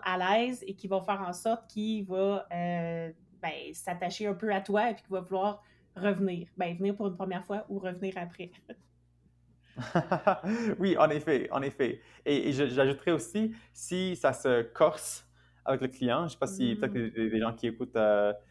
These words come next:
Speaker 2: ton podcast, qui ont eu des, des, des expériences avec des clients qui sont pas satisfaits,
Speaker 1: Ouais.
Speaker 2: qui ont pas aimé le travail,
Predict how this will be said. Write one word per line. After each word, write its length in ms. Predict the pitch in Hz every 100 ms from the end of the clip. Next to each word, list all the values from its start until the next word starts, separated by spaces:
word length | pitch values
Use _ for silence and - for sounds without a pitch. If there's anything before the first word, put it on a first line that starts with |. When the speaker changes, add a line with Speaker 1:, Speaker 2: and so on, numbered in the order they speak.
| _ -
Speaker 2:
ton 100 | 131
podcast, 520 | 117 - 123 147 -
qui 80 | 123
ont 60 | 117
eu 20 |
des, 240 | 110 110
des, 160 | 104 110
des 360 | 104 - 113 110
expériences 440 | 113 - 113 123
avec 120 | 123
des 60 | 113
clients 260 | - 117 120
qui 100 | -
sont 340 | 113 104 104 -
pas 80 |
satisfaits, 540 | 147 127 - - - - _ -
Speaker 1:
Ouais. 200 | 214 226
Speaker 2:
qui 60 |
ont 40 | 131
pas 200 | 170 151
aimé 140 | 131
le 100 | 117
travail, 480 | - 120 98 98